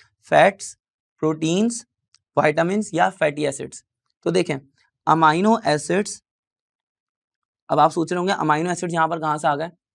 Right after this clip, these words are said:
तो एक बात समझ लीजिए, अमीनो एसिड्स ही से सारा ताल्लुक स्टार्ट होता है।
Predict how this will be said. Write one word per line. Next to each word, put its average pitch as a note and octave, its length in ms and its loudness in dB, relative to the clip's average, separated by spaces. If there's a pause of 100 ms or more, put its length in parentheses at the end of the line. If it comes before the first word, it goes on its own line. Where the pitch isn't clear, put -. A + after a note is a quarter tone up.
(220)
तो - 40 -4
एक F3 240 -2
बात F3+ 140 2
समझ D#3+ 220 -6
लीजिए, F3 180 -2
अमीनो D#3+ 380 -2
एसिड्स F3+ 340 -6 (140)
ही G#3 140 0
से G3+ 140 -2
सारा E3+ 240 2
ताल्लुक D#3+ 360 -4
स्टार्ट C#3 280 -4
होता C3 200 -6
है। G#3+ 60 -8